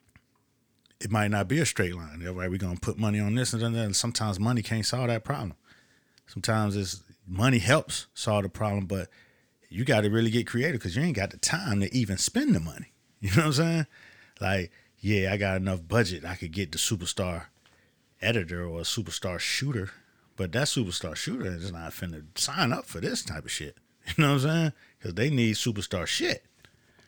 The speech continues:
So you gotta get somebody that could do that. Who is that person?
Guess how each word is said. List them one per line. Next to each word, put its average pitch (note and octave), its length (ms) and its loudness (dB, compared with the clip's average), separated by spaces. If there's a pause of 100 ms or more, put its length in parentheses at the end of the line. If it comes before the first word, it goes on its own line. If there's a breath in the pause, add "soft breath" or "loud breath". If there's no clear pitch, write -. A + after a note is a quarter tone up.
(120)
So G2 400 -2 (540 soft breath)
you G#2 180 -2
gotta G2 300 2
get F#2+ 180 0
somebody F#2 460 -2
that G2 160 -2
could F2 140 -10
do D#4 140 0
that. C#2 180 -6 (520)
Who B2+ 200 2
is G2 140 0
that G2+ 200 -4
person? - 340 -10